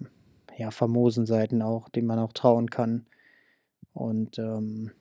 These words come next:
da versuche ich mich halt schlau zu machen, zu informieren über das Tier, so gut es geht. Macht es aber auch viel über Dokumentationen, weil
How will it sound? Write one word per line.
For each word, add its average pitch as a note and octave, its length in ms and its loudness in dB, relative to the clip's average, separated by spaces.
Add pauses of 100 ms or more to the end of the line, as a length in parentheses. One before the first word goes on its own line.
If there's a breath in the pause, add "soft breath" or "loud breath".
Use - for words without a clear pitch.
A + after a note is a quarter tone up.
(800 soft breath)
da A#2 120 4
versuche A#2+ 340 4
ich - 100 0
mich A#2+ 140 -4
halt A2+ 100 -2
schlau C#3 200 4
zu C3+ 160 2
machen, B2 240 6
zu - 120 -6
informieren B2 640 4 (440 loud breath)
über B2 140 -4
das A#2 180 -2
Tier, A#2+ 340 -2
so A#2 140 -2
gut A#2+ 220 -4
es A#2 120 -8
geht. C3+ 400 0 (560 soft breath)
Macht A#2 240 -4
es - 120 -10
aber A#2+ 160 4
auch A#2 40 -2
viel B2+ 220 4
über A#2 160 6
Dokumentationen, A2+ 1080 0
weil A2 260 -2